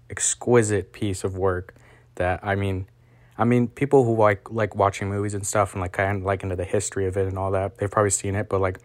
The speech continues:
people who just, like, watch movies at the theaters and watch it on Netflix and stuff, they're gonna miss out on this movie because it's not really on those networks, but, I mean, it's just, it's something that I s-, urge everyone to watch. It's, I mean, it's one of the, like, it gets praised to be one of the greatest movies of all time. It's, like, on those lists. It's,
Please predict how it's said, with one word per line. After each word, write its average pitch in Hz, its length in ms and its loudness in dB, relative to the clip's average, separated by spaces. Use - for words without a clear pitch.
people 123 280 4
who 110 160 2
just, 104 240 -2
like, 95 160 0
watch 101 220 2
movies 98 220 -2
at 95 80 -8
the 95 80 -6
theaters 98 560 0
and 87 220 -10
watch 104 240 0
it 101 40 -4
on 98 120 -2
Netflix 98 340 -2
and 92 80 -6
stuff, 92 260 -2
they're 101 100 4
gonna 104 160 2
miss 101 240 2
out 107 80 8
on 98 80 2
this 90 160 -6
movie 95 160 -2
because 92 220 -2
it's 90 120 -8
not 101 160 0
really 90 200 -2
on 104 180 2
those 104 140 2
networks, 95 440 0
but, 87 300 -2
I 98 80 0
mean, 95 160 0
it's 92 140 0
just, 101 260 0
it's 110 120 0
something 113 380 0
that 104 140 0
I 101 120 0
s-, - 280 -4
urge 101 340 2
everyone 101 420 0
to 90 80 0
watch. 87 560 -2
It's, - 400 -2
I 110 40 -2
mean, 110 160 2
it's 101 160 -2
one 117 160 4
of 110 60 4
the, 98 160 2
like, 101 320 0
it 107 140 -2
gets 123 200 4
praised 107 340 4
to 107 40 -6
be 104 120 0
one 101 120 0
of 95 80 0
the 92 60 -4
greatest 98 280 2
movies 95 260 -2
of 85 60 -6
all 87 120 -2
time. 101 420 2
It's, 95 180 -4
like, 92 140 -8
on 95 140 -2
those 90 160 -4
lists. 95 420 2
It's, - 220 -8